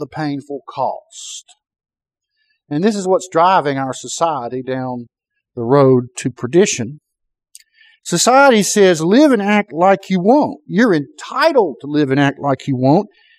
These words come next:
and you're then entitled to demand the outcome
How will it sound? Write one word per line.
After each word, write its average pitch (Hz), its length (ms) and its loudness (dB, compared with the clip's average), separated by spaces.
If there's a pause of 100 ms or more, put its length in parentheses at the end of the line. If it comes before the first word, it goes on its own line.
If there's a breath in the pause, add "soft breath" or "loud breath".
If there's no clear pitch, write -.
(120)
and 254 260 2
you're 247 160 4
then 294 260 2
entitled 240 580 4
to 202 80 2
demand 220 720 2
the 220 180 2
outcome 147 840 0